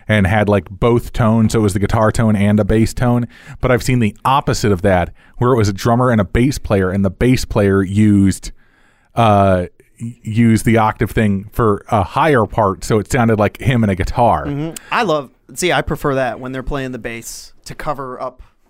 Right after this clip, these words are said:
Speaker 2: n-, the lack of guitar, 'cause that's cool.
Speaker 1: I do like duos, though, for some reason. Like, the, like, power duo bands are really nice, but it's kind of funny because you think about this one, though. It's like, yeah, they've got three people, but two of 'em are playing bass.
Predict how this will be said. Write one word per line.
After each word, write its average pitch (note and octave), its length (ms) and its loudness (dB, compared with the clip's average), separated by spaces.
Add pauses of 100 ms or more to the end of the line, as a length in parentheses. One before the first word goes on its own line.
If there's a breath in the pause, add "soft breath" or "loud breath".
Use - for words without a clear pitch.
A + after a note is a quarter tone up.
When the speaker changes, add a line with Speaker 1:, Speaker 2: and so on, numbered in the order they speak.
Speaker 2:
n-, C#3 160 -12 (120)
the A#2+ 120 -12
lack A#2+ 280 -10
of - 120 -20
guitar, - 440 -20 (420)
'cause - 120 -16
that's - 160 -12
cool. - 300 -20 (160)
Speaker 1:
I E3+ 80 0
do A3+ 140 2
like A3 240 0
duos, G#2 420 -2
though, F#2+ 140 -4
for F2+ 180 -12
some F#2+ 240 -2
reason. F2 500 -8
Like, G2 240 -4
the, - 340 -8
like, A2+ 280 -8 (300)
power A#2 360 0
duo G#2 400 2
bands F#2+ 380 -4
are F2+ 120 -4
really F#2 400 -6
nice, F2 360 -10
but F2 240 -10 (460 soft breath)
it's D3+ 200 0
kind F3+ 220 2
of E3 80 -2
funny D#3+ 200 0
because B2 240 0
you B2 80 0
think D3+ 160 0
about A#2+ 160 2
this C3+ 160 0
one, A2 120 0
though. G#2 120 2
It's G2+ 100 -4
like, G#2+ 140 -2
yeah, C3 160 2
they've A#2 140 0
got A2+ 220 -2
three A#2 180 0
people, G#2+ 320 0
but G#2 200 -4
two C3+ 180 2
of A2+ 100 0
'em A2 120 0
are G2 80 2
playing G2 320 0
bass. F2+ 380 -2